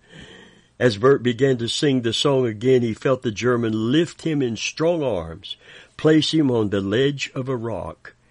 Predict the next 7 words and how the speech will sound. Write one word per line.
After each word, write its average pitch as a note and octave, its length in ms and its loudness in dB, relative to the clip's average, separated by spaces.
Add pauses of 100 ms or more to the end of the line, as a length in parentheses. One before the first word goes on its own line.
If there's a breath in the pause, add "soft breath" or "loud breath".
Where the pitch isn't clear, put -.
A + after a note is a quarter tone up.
(400 soft breath)
His D3 200 2
own D3+ 400 4
medic D#3 400 2
spotted E3 540 -4
him A#2 240 0
a G2+ 40 -2
few D3+ 440 -2